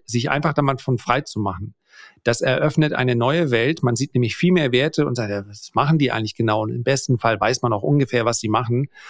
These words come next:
Aber, ähm, als aktiver Anleger ist für mich das Kursverhalten ein ganz entscheidendes.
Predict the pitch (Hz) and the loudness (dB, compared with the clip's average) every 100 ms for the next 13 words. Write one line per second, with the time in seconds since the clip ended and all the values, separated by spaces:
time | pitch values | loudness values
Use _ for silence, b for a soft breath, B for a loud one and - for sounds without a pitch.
0 | B B 117 113 117 113 113 107 - 113 | B B 0 2 2 2 2 0 -2 -2
1 | 107 110 - - 165 - - 147 127 127 | -2 -2 -2 0 -2 -2 0 2 2 2
2 | 127 131 127 127 117 - 123 117 117 - | 0 0 0 -2 -4 -2 0 0 -2 -6
3 | - - - 143 - 131 123 123 110 117 | -8 -8 2 2 2 -2 0 -2 -4 -6
4 | 113 - 107 104 107 107 127 131 117 110 | -6 -4 -4 -4 -6 -4 -2 -2 -4 -2
5 | 101 110 101 95 - | -2 -2 -2 -8 -14